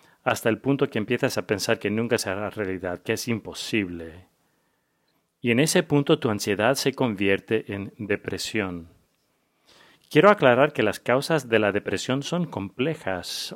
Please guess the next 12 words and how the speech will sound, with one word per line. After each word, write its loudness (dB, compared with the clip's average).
Hay 0
hormonas 0
y 0
otras 0
variantes 2
en -2
nuestro -4
cuerpo -2
y -6
todo 2
eso -2
influye. -6